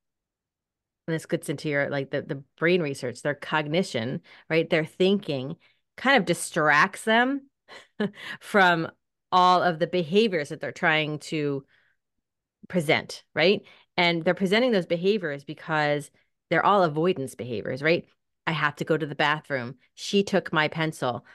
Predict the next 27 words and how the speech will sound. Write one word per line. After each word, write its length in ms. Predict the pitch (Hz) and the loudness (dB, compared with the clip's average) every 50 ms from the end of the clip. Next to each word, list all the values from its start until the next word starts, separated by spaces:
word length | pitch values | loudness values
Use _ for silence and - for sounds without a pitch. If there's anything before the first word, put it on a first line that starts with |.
| - _ - | -20 _ -8
you 120 | - 165 | -2 0
know, 300 | 151 147 139 139 117 113 120 - - - - - | 2 4 2 2 0 -4 -8 -10 -10 -10 -4 -4
uh, 100 | 117 - - - - - | -4 -4 -4 -8 -6 -4
uh, 140 | - 131 - | -4 -4 -4
the 400 | - 185 165 185 170 165 160 - - | -4 0 2 4 4 4 4 2 -2
yelling 340 | - 185 202 202 196 202 196 | -2 2 4 4 6 6 4
across 380 | 190 185 - 190 180 180 170 - | 2 2 2 2 2 2 2 0
the 160 | - 175 156 | -4 -6 -4
room, 400 | 156 165 170 165 160 151 143 139 | -2 0 0 0 0 -2 -2 -2
that, 240 | 147 143 139 104 - - | 0 0 0 -2 -4 -8
you 120 | - 151 | -8 -8
know, 100 | 143 139 | -6 -8
"He 380 | 147 - - 196 196 196 190 190 | -6 -2 0 2 4 4 4 2
did 220 | 190 180 170 160 | 2 0 2 2
this 180 | 180 180 175 - | 0 -2 -2 -4
to 120 | - 170 | -6 -4
me 120 | 175 170 | -4 -2
in 80 | 160 151 | -2 -2
the 60 | 156 | -2
hallway." 560 | 156 175 175 180 175 160 160 147 139 135 135 - _ _ _ _ _ _ _ _ | 2 4 4 4 4 4 2 2 0 0 -2 -6 _ _ _ _ _ _ _ _
All 280 | 170 202 233 269 294 262 | 4 6 6 6 6 6
of 100 | 202 165 | 4 4
that 240 | 170 147 143 - - | 4 2 2 2 0
was 100 | 175 165 | -2 -4
avoiding 680 | 165 147 160 156 175 175 165 147 135 135 135 135 147 - _ _ _ _ _ _ - | -4 -4 -4 -2 -2 -2 -2 -4 -6 -8 -8 -10 -14 -16 _ _ _ _ _ _ -8
the 160 | 143 147 147 | -4 -2 0
math. 520 | 143 143 143 147 143 120 95 107 156 - | 0 2 2 4 4 4 2 0 -2 -4